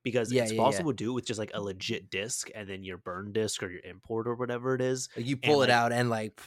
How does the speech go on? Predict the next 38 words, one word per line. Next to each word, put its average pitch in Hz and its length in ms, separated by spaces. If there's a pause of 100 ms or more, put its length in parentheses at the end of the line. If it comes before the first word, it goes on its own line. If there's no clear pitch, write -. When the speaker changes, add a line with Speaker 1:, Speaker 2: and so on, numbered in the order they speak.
(140)
Speaker 2:
pop 113 240
Speaker 1:
Yep. - 20
Speaker 2:
one 113 140
in, 110 120
like, 101 140
super 117 380
fast. 113 260
I've 120 120
seen 185 220
people, 135 200
Speaker 1:
Yeah, 113 240
Speaker 2:
I've 113 240
Speaker 1:
and 147 140
Speaker 2:
seen - 0
Speaker 1:
you, 135 140
Speaker 2:
videos, 113 340
Speaker 1:
and - 20
Speaker 2:
and 127 80
Speaker 1:
you 143 100
Speaker 2:
it - 20
looks 160 180
Speaker 1:
gotta 147 60
do, 139 220
like, 123 200
Speaker 2:
wild. - 0
Speaker 1:
a 101 40
couple - 300
swaps 95 500
on 73 200
there, 73 180
yeah. 80 320 (520)
Speaker 2:
You 135 160
have 127 100
to 127 100
do 123 140
it 110 60
multiple 107 400
times? 110 440